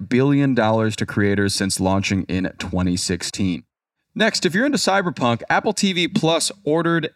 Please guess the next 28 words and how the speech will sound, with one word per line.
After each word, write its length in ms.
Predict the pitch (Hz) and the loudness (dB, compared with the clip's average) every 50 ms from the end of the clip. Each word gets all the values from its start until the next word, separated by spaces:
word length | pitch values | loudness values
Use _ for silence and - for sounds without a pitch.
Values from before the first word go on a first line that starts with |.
| - | 0
a 120 | 127 127 123 | 0 0 0
T 340 | - - - - 190 196 190 | 0 -4 -4 -2 -2 -2 0
V 320 | 160 190 196 196 180 - | 0 0 0 0 0 -2
adaptation 560 | 123 120 127 127 151 185 175 - - 120 98 | -2 0 0 2 2 0 -2 -2 -2 -2 0
of 180 | 87 113 110 110 | 2 0 2 2
William 320 | 120 131 135 131 123 117 | 2 4 4 4 2 2
Gibson's 500 | 107 127 127 120 - - 117 113 101 104 | 2 0 0 0 -2 -2 0 0 0 0
nineteen 380 | 104 107 123 139 - - 131 117 | 0 0 0 0 0 0 0 2
eighty-four 480 | 113 113 113 107 - 123 110 110 107 | 2 2 0 0 0 2 2 2 2
novel 540 | 104 101 104 107 107 110 104 113 107 101 - - _ _ - | 2 0 2 2 2 2 2 2 0 0 -2 -6 _ _ -4
Neuromancer, 880 | 104 110 131 151 160 151 123 104 98 95 92 92 - - - 117 123 123 | 0 2 2 4 4 4 2 2 2 0 0 0 -2 -2 0 0 0 0
a 100 | - 95 | -2 -4
highly 380 | - - 180 214 208 190 147 | -2 0 0 2 2 2 0
influential 480 | 127 110 - 120 113 107 104 - - 98 | 0 -2 -2 0 0 0 0 0 0 0
work 200 | 98 98 95 - | 0 0 0 0
in 80 | 90 87 | -2 -2
the 80 | 92 | 0
genre, 500 | 90 90 95 87 90 92 101 110 127 123 - _ _ - 123 | 0 0 0 0 2 2 2 2 0 -2 -4 _ _ -2 0
and 180 | 110 110 110 | 2 2 4
I 200 | 107 107 107 107 | 4 2 2 0
expect 560 | 113 - 123 120 - - - 196 202 - - | 0 -2 -4 -4 -4 -2 0 -2 -2 -2 -2
the 60 | 135 120 | -4 -2
synths 400 | - - 147 139 135 - - - | 0 0 0 0 0 -2 -4 -4
to 340 | - 117 104 101 101 98 98 | 0 0 2 2 2 0 0
be 180 | 98 98 98 95 | 0 0 0 0
synthing 440 | - - 151 151 143 - 87 82 - | 0 0 -2 -2 -2 -2 -6 -6 -4
for 140 | - 92 | -6 -4
that. 280 | 85 87 92 110 - | -2 0 0 0 0